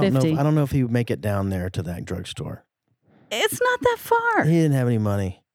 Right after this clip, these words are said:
Speaker 1: He was in a bad part of
Speaker 2: You
Speaker 1: town.
Speaker 2: are such a party pooper because I totally think that it's at least a fifty percent chance that
Speaker 1: Mm.
Speaker 2: Elvis Presley was in this drugstore. And so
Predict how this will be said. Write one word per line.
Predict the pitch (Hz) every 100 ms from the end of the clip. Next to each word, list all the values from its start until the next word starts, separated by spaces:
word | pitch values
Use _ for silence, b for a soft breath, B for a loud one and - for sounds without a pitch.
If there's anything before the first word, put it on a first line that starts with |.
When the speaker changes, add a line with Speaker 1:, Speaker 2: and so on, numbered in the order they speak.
| _ 123 -
Speaker 1:
He | 120
was | 117
in | 117
a | 95
bad | 104 107 92
part | 107
of | 98
Speaker 2:
You | 415
Speaker 1:
town. | 427
Speaker 2:
are | 185
such | 80 - 196 -
a |
party | - 196 156 143
pooper | 165 147 135 131 -
because | 180 233 -
I | 254
totally | 285 - 302 262 175
think | 139 139 131 110 - b b _ -
that | 180
it's | 180
at | 160
least | 202 262 247 -
a |
fifty | - 262 262 302
percent | 294 - 277
chance | - 180 156
that | 120 113
Speaker 1:
Mm. | 104 _
Speaker 2:
Elvis | 175 220 247 -
Presley | 214 170 - 131 143 b b b -
was | 175 -
in | 185 175
this | 170 -
drugstore. | 160 143 - - 123 76 -
And | 151 -
so | 139 131